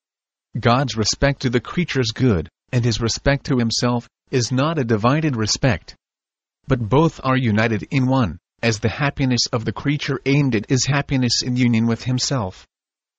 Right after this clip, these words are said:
The creature is no farther happy with this happiness which God makes his ultimate end, than he becomes one with God. The more happiness the greater union. When the happiness is perfect, the union is perfect.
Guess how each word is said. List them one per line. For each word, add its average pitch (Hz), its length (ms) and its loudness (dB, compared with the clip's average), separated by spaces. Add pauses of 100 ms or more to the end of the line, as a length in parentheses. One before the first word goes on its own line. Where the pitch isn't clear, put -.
(200)
The 151 100 2
creature 135 440 -4
is 107 180 -2
no 139 180 2
farther 143 400 0
happy 143 320 0
with 95 220 -2
this 123 200 0
happiness 139 560 -2
which 104 240 -4
God 120 300 0
makes 131 320 0
his 127 240 0
ultimate 160 480 2
end, 117 260 -2 (220)
than 147 140 0
he 143 120 0
becomes 127 520 0
one 131 200 0
with 117 180 -2
God. 107 360 0 (720)
The 110 100 4
more 135 200 6
happiness 139 500 0
the 113 100 -2
greater 120 380 0
union. 120 440 2
When 123 200 4
the 120 60 2
happiness 135 560 -2
is 110 160 -4
perfect, 156 520 -2 (220)
the 117 140 4
union 120 400 4
is 117 200 -2
perfect. 139 480 -6